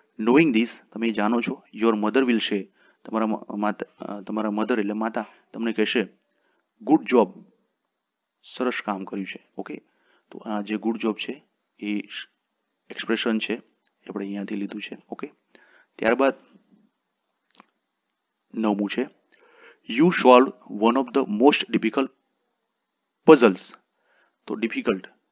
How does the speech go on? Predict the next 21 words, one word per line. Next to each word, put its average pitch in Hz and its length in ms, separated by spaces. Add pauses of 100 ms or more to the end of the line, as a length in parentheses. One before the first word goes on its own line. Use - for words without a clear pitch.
(260)
most 135 260
એટલે 123 140
સૌથી 117 340
વધારે 110 320
difficult 107 360
એટલે 107 100
અઘરું, 113 440 (300)
Puzzle 123 320
એટલે 104 200
કોયડો, 113 520 (240)
એ 113 80
તમે 110 260
solve 135 280
કરો 101 220
છો, - 140 (380)
એનો 120 140
ઉકેલ 131 240
લાવો 104 240
છો. - 280
Your 101 260
maths 127 280